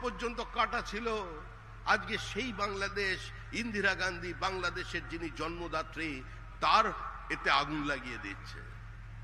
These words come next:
কোথায় বিবৃতি? আরে মুর্শিদাবাদ জেলায় তো কংগ্রেস ছিল, মুর্শিদাবাদ জেলায় তো অধীর রঞ্জন চৌধুরী দীর্ঘদিন ধরে আপনাদের মনোরঞ্জন করেছেন। মুর্শিদাবাদে আপনারা কংগ্রেসের প্রার্থীকে জেতাবেন, আর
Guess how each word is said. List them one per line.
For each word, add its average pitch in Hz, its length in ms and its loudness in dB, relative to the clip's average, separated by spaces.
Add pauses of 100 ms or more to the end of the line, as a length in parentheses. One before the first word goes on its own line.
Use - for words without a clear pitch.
(300)
কোথায় 277 320 4
বিবৃতি? 277 760 0 (580)
আরে 277 140 2
মুর্শিদাবাদ 277 680 0
জেলায় 277 300 2
তো 277 140 -4
কংগ্রেস 277 480 -4
ছিল, 277 200 0 (1000)
মুর্শিদাবাদ 277 640 2
জেলায় 285 280 2
তো 277 100 -4
অধীর 277 360 0
রঞ্জন 285 400 -2
চৌধুরী 277 420 -2
দীর্ঘদিন 269 680 0
ধরে 277 200 2
আপনাদের 277 480 -2
মনোরঞ্জন 277 640 2
করেছেন। 262 500 0 (1080)
মুর্শিদাবাদে 277 680 6
আপনারা 277 340 4
কংগ্রেসের 269 680 0
প্রার্থীকে 269 500 2
জেতাবেন, 277 680 2 (600)
আর 240 120 8